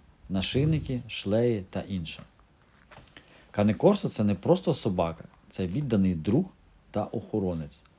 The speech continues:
Ця порода має глибоку історію, яка починається ще з часів стародавнього Риму, коли ці пси брали участь у боях на гладіаторських аренах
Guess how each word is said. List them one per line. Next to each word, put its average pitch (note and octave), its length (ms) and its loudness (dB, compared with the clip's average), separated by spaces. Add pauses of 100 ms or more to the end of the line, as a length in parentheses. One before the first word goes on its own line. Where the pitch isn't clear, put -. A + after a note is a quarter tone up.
(380)
Ця G#2 120 -4
порода D#3 380 4
має A#2+ 420 4
глибоку A2 600 4
історію, A2+ 600 0
яка F#2 300 0
починається G#2 680 -2
ще G#2 240 -4
з F#2 100 -6
часів - 400 -6
стародавнього G2 760 0
Риму, G2 300 0 (580)
коли C3 240 6
ці - 260 -2
пси D#3+ 400 0 (220)
брали G2+ 440 4
участь B2+ 500 -2
у A#2 60 0
боях G#2 540 2
на G2+ 160 0
гладіаторських G2 880 -2
аренах F2+ 420 -4